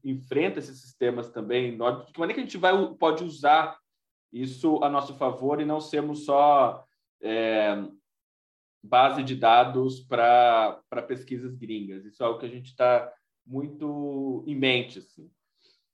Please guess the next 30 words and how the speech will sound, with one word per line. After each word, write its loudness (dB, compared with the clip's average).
E -6
isso -6
das 2
plataformas 2
serem -2
vivas -4
significa -6
que -2
a 6
gente -2
vai 0
tá 4
fazendo 0
alguma -2
coisa 0
e 2
elas 0
também -6
vão -12
tá -6
fazendo -6
isso. -8
Eu -16
vou -8
dar 2
alguns -2
exemplos -4
sem -8
citar -2
nomes. 0